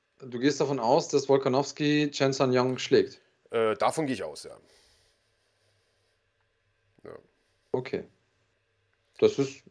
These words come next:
Speaker 1: ist ja auch immer, äh,
Speaker 2: Und weil
Speaker 1: eine
Speaker 2: der
Speaker 1: Ansage.
Speaker 2: Fasuelie hier schreibt, Fliegen und Bantamgewicht, Digga, hab ich gesagt, ne? Doppel-Champion. Alles klar, ist mir bewusst.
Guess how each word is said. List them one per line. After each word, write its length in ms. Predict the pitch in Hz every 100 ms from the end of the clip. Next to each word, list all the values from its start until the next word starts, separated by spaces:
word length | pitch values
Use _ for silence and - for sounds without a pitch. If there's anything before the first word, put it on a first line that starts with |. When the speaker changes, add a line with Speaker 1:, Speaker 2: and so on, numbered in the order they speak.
| _ -
Speaker 1:
ist 140 | 123
ja 60 | 160
auch 120 | 160
immer, 580 | 170 175 175 175 170 180
äh, 160 | -
Speaker 2:
Und 160 | - -
weil 140 | 123
Speaker 1:
eine 200 | 208 147
Speaker 2:
der 120 | 107 82
Speaker 1:
Ansage. 60 |
Speaker 2:
Fasuelie 680 | 127 127 120 135 156 156 156
hier 180 | 131 139
schreibt, 280 | - 135 -
Fliegen 240 | 151 143
und 280 | 196 247 -
Bantamgewicht, 580 | 160 - 151 131 110 -
Digga, 220 | 135 101
hab 100 | 127
ich 80 | -
gesagt, 340 | 110 104 -
ne? 180 | 127 160 -
Doppel-Champion. 640 | 120 104 - 80 - 80 -
Alles 260 | 123 147
klar, 360 | - 135 156 180
ist 140 | 135
mir 100 | 139
bewusst. 440 | 131 120 156 -